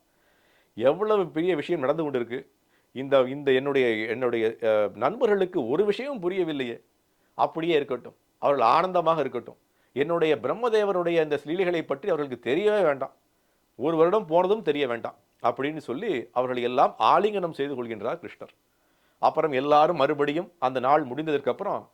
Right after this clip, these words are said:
கன்றுகளையும் அந்த பசுக்களையும் அழைத்து கொண்டு இங்க வராங்க, அ, வீட்டுக்கு வந்தாச்சு.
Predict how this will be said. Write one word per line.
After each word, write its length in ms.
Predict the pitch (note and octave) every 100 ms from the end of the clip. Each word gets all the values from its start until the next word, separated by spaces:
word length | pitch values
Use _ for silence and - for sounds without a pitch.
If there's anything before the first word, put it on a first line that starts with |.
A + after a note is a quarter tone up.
| -
கன்றுகளையும் 540 | C3 C#3+ C3+ B2+ C#3 F#3 _ _ _ _
அந்த 240 | - C3+ B2+
பசுக்களையும் 520 | B2+ D3+ C#3 C#3 D3
அழைத்து 280 | A#2 C#3+ A#2+
கொண்டு 520 | A2 D#3+ G3 G#2 - _ _
இங்க 220 | - D3
வராங்க, 640 | C3+ C3 C3 G3+ C#3+ G2+ - _ -
அ, 60 | C3 B2 A#2 A2+ A2 G2+ -
வீட்டுக்கு 460 | A2 D#3 E3 A#2
வந்தாச்சு. 300 | G#2+ G2+ -